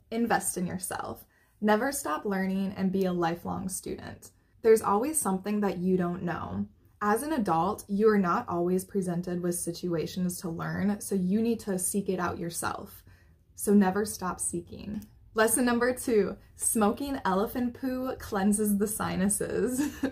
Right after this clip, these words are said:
<laughs> Okay, so this sounds kinda silly, so a little backstory.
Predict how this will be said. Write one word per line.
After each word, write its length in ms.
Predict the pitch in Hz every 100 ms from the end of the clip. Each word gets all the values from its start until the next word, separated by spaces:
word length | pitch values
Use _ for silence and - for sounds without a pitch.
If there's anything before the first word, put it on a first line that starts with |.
| - -
<laughs> 220 | - -
Okay, 360 | 220 220 160 -
so 200 | - 214
this 240 | 214 247
sounds 320 | - 233 240 240
kinda 240 | 233 214
silly, 460 | 214 202 180 170 196
so 200 | - 185
a 0 |
little 320 | 185 202 196
backstory. 840 | 175 180 - - 151 - - 214